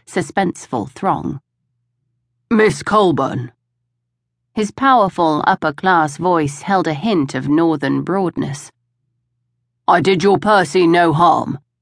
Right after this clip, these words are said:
save fairly relieve him of a few hundred pounds. And eventually, I'll prove it. To you, by God, and to every man Jack standing in this mob of inhumanity." At that,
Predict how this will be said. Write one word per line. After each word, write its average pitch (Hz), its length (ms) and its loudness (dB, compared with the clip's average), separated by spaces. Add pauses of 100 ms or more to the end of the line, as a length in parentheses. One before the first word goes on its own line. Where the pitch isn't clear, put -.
(120)
save 185 420 2
fairly 170 500 4
relieve 165 420 2
him 143 240 4
of 135 100 0
a 151 60 0
few 151 340 2
hundred 143 460 0
pounds. - 560 -2 (560)
And 196 100 2
eventually, 160 680 0 (680)
I'll 175 220 4
prove 165 300 2
it. - 260 -12 (540)
To 196 100 0
you, 170 540 4 (180)
by 143 220 2
God, 139 360 -2 (360)
and 175 120 0
to 185 160 4
every 196 320 4
man 170 540 4
Jack 156 380 0
standing 165 580 0
in 143 140 2
this 147 200 -2
mob 160 360 4
of 147 120 0
inhumanity." 156 960 2 (1300)
At 190 160 0
that, 262 420 2